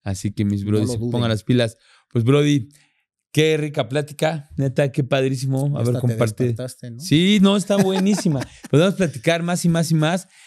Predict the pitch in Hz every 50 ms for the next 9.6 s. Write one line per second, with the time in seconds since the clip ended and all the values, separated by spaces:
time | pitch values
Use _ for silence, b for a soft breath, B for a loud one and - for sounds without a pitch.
0 | b b b - 127 131 131 131 131 131 131 127 127 123 165 170 139 - 175 180
1 | 180 185 208 220 202 139 131 135 135 135 135 135 147 160 160 156 156 156 139 151
2 | 175 175 170 147 - 131 110 - - 165 180 185 160 147 156 139 143 147 143 127
3 | 131 135 120 117 110 135 131 131 131 127 135 135 131 113 - 104 101 - 143 147
4 | 160 202 180 - _ _ b b b b b b b - - 101 117 120 123 131
5 | 135 113 - 131 117 107 - 139 147 156 - 170 160 175 - - - b b b
6 | b b b b 117 117 117 117 113 113 113 113 110 110 - 123 107 151 165 -
7 | 175 147 147 131 127 117 107 - 156 156 165 165 170 175 170 151 143 - _ _
8 | - 123 127 131 165 175 156 175 180 185 180 175 175 151 131 123 110 - - 160
9 | 165 165 139 - 147 143 196 208 - - - -